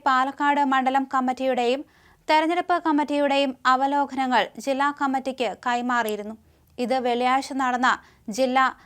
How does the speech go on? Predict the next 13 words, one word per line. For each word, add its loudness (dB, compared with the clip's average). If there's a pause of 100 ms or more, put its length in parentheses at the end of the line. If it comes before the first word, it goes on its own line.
(140)
നിർവാഹക 0
സമിതി -2
ചർച്ച -2
ചെയ്ത -4
ശേഷമാണ് 0 (400)
ജില്ലാ 2
കൗൺസിലിൽ 0 (180)
അവതരിപ്പിച്ചത്. -2 (540)
തെരഞ്ഞെടുപ്പ് 2 (180)
അവലോകന 2
റിപ്പോർട്ടിൽ 0 (120)
മുതിർന്ന 0
നേതാവും 2